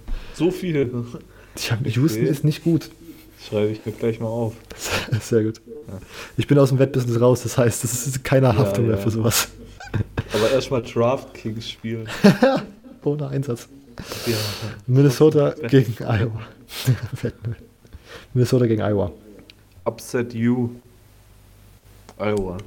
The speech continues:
Speaker 2: Oh. Okay, ich geh mit Minnesota.
Speaker 1: Ich,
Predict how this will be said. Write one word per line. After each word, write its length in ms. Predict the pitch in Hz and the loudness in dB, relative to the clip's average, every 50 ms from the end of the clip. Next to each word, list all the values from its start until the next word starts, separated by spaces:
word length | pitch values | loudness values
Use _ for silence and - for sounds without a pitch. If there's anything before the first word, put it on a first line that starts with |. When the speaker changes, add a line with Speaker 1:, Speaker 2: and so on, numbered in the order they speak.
| - | -2
Speaker 2:
Oh. 300 | 110 110 127 151 131 104 90 - - - 151 - - - - - - - - - - - - - - - - - 117 | 0 2 2 2 0 -4 -6 -8 -14 -20 -20 -20 -20 -20 -20 -20 -20 -20 -20 -20 -20 -20 -20 -20 -20 -20 -12 -8 -8
Okay, 220 | 113 - 123 117 | -2 2 4 4
ich 120 | 113 113 - | 4 2 2
geh 80 | - | 0
mit 120 | 117 113 104 | 0 0 0
Minnesota. 540 | 107 107 104 - - 117 117 120 117 113 113 120 - - - - - - - _ _ _ - | 0 -2 -2 2 2 2 4 4 0 0 -2 -8 -14 -18 -18 -20 -20 -20 -20 _ _ _ -16
Speaker 1:
Ich, 180 | 104 - - | -16 -16 -16